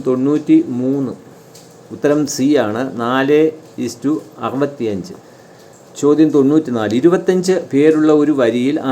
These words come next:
ആരതി മുൻപിൽ നിന്നും പതിനൊന്നാമതും ലത പുറകിൽ നിന്നും ഇരുപത്തിയൊന്നാമതുമായാൽ ഇവർക്കിടയിൽ എത്ര പേരുണ്ട്? ചോദ്യം തൊണ്ണൂറ്റിനാല്. ഉത്തരം ബി ആണ്,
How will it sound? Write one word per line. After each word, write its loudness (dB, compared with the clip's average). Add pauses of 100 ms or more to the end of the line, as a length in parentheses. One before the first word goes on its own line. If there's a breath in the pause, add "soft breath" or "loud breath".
ആരതി 4
മുൻപിൽ 2
നിന്നും -2
പതിനൊന്നാമതും -2 (160)
ലത 4 (140)
പുറകിൽ 2
നിന്നും -2
ഇരുപത്തിയൊന്നാമതുമായാൽ 2 (120)
ഇവർക്കിടയിൽ 2
എത്ര -6 (100)
പേരുണ്ട്? 0 (260)
ചോദ്യം -6 (160)
തൊണ്ണൂറ്റിനാല്. -4 (1500 loud breath)
ഉത്തരം -2
ബി 2 (240)
ആണ്, -4